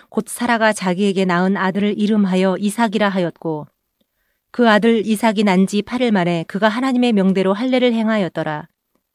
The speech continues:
아브라함이 그 아들 이삭을 낳을 때에 백 세라. 사라가 가로되, "하나님이 나로 웃게 하시니 듣는 자가 다 나와 함께 웃으리로다." 또 가로되, "사라가 자식들을 젖 먹이겠다고 누가 아브라함에게 말하였으리오마는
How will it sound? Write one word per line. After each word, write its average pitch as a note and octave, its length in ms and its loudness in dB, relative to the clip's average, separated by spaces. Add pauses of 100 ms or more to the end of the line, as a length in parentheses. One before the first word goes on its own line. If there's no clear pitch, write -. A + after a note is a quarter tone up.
(600)
아브라함이 A3 500 2
그 A3+ 80 0
아들 G#3 240 2
이삭을 G#3 400 0
낳을 F3+ 240 2
때에 F#3 220 -2
백 G3 180 -4
세라. D#3 400 -4 (380)
사라가 B3+ 400 0
가로되, F3+ 460 0 (260)
"하나님이 C4 420 2
나로 A3 240 4
웃게 F#3+ 320 0
하시니 G3 560 2
듣는 A#3+ 320 8
자가 F#3+ 280 -2
다 E3+ 280 -2
나와 G#3 300 2
함께 A3+ 340 0
웃으리로다." F#3 760 -4 (600)
또 D4 160 0
가로되, F#3+ 480 2 (320)
"사라가 B3 460 0
자식들을 G#3 580 2
젖 G#3+ 220 4
먹이겠다고 A3 720 4
누가 G#3 320 2
아브라함에게 G3+ 600 2
말하였으리오마는 F3+ 1160 0